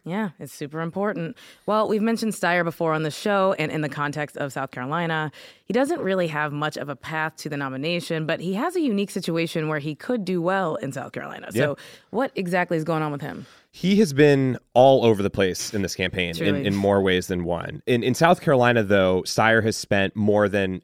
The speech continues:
Speaker 2: every other presidential campaign combined, and it's been specifically cultivating support from African-American voters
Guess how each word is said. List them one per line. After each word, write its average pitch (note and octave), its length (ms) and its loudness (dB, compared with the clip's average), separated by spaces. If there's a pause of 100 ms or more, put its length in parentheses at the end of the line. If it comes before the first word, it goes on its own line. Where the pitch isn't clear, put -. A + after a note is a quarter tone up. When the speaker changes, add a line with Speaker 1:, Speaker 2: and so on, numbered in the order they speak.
Speaker 2:
every A#2 280 4
other G2+ 180 2
presidential F2+ 460 -4
campaign F2 480 -4
combined, F2 600 -4
and G2+ 160 -4
it's G2 220 -8
been A2 240 0
specifically D#3 720 -2
cultivating G2+ 540 -2
support F#2+ 400 -4
from F#2+ 180 -8
African-American F2+ 720 -4
voters E2+ 480 -4